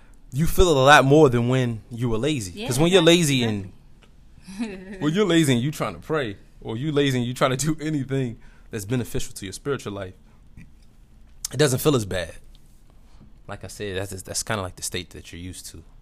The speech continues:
Speaker 2: Yeah.
Speaker 1: After you're lazy, sitting, not doing what you know to do. Uh, I think for myself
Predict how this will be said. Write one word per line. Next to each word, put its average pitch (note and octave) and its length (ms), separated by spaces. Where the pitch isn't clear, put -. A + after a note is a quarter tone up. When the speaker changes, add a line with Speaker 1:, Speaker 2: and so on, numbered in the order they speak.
Speaker 2:
Yeah. E3+ 200
Speaker 1:
After F2+ 260
you're E2+ 280
lazy, F2 340
sitting, F#2+ 460
not F#2+ 220
doing F#2+ 300
what F2+ 160
you G2 120
know F#2+ 160
to F2+ 80
do. F#2 320
Uh, F2 280
I F#2+ 80
think G#2 200
for G2 100
myself F#2 600